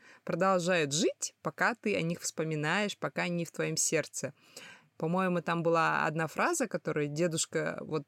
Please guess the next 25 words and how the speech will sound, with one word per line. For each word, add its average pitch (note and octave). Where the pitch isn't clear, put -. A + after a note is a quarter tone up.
Танина E3
спрашивает D3+
у D3
своего D3
дедушки, A3
э, C#3+
про D#3+
свою D#3
бабушку, A3+
продолжает D#3
ли D3+
она C#3
жить, G#3+
и F3
он D#3
говорит: D3
"Я, D#3
она E3
будет D3+
жить B3+
каждый D#3
раз, F3
когда D#3
мы D3+
будем D3